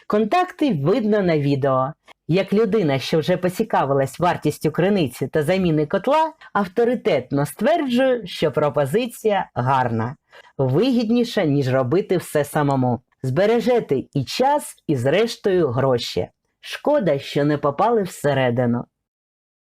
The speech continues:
В Несваткові живе десь вісімсот людей.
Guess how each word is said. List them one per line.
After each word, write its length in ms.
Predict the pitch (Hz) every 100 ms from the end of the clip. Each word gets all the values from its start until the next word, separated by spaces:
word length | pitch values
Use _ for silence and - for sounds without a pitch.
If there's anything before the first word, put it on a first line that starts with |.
| _ _ _ _ _ - - -
В 80 |
Несваткові 720 | 170 190 233 330 330 - 139 139
живе 320 | 160 143 147
десь 420 | 127 190 285 -
вісімсот 560 | 165 156 135 - 180 180
людей. 480 | 165 131 131 120